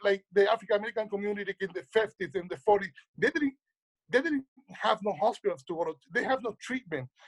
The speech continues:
And we, when we go, when we go and see history and the different epidemics, not only the opiate epidemic now, but when, when we study history, we learn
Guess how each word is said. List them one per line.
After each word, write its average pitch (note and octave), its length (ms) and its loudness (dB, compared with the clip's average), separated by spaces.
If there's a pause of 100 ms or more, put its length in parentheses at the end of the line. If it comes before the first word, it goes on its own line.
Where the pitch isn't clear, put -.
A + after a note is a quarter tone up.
(180)
And F#3+ 240 -4
we, A3+ 240 -2
when G3 260 4
we B3+ 180 2
go, B3+ 280 6
when F#3 240 0
we B3 120 -4
go B3+ 160 4
and F#3+ 140 -4
see G3 300 -8
history G3 560 0 (240)
and F3+ 140 -2
the F3 80 0
different G#3+ 400 -2
epidemics, G3+ 800 4 (260)
not G3+ 240 6
only A3+ 300 4
the F3 100 -4
opiate F#3+ 400 0
epidemic E3 300 -6 (100)
now, G#3 300 2 (340)
but E3 160 0
when, F#3 220 -4
when F#3 260 -8
we A#3 140 -6
study G#3+ 480 0
history, F#3+ 500 -2 (320)
we G3+ 140 -4 (120)
learn G3 500 6